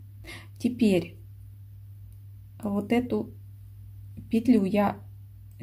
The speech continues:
перевешиваю на вторую спицу, там, где у меня лицевые петли.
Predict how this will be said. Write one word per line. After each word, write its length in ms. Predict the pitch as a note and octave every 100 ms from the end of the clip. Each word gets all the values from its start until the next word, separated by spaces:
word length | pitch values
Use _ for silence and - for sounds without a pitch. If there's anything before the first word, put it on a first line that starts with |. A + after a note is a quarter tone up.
| -
перевешиваю 760 | A3 A3+ A#3 A3+ G#3 G3+ G3 G3
на 120 | G3+
вторую 360 | G#3 G#3+ A3 A3
спицу, 400 | - G3+ G3+ -
там, 260 | A#3 A3+
где 140 | G3 G#3
у 20 |
меня 220 | G3 F#3+
лицевые 600 | G3 G#3+ - A#3 C4 C4
петли. 640 | - F#3+ F3+ E3+ B3+ E4